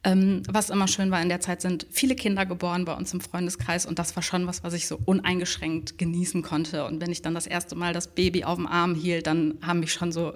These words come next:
wahnsinnige Glücksgefühle gepackt. Das war immer wie so ein Booster für mich. Und dadurch, dass wirklich auch zwischendurch schöne Dinge passiert sind, an denen ich auch teilgenommen hab, hab ich's wirklich geschafft, langsam wieder reinzuwachsen.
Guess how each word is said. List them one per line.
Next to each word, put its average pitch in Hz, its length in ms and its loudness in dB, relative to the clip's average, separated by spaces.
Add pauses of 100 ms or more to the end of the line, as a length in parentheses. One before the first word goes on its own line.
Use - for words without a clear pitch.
wahnsinnige 165 560 0
Glücksgefühle 202 640 -4
gepackt. 208 320 -2
Das - 140 -4
war 165 160 -2
immer 165 160 -2
wie 170 60 -2
so 160 120 -2
ein 160 200 -2 (600)
Booster 254 600 4
für - 160 -2
mich. 269 380 2 (460)
Und 175 140 -2
dadurch, 196 240 2
dass 185 160 0
wirklich 202 300 0
auch - 180 -10
zwischendurch 190 420 2
schöne 202 260 4
Dinge 180 200 2
passiert 220 400 -2
sind, 214 200 -2
an 180 100 0
denen 190 200 4
ich - 140 -6
auch - 80 -10
teilgenommen 208 580 -2
hab, 185 320 -4
hab 185 120 2
ich's 190 160 0
wirklich 185 240 -4
geschafft, - 500 -6
langsam 165 400 0
wieder 156 240 -6
reinzuwachsen. - 680 -6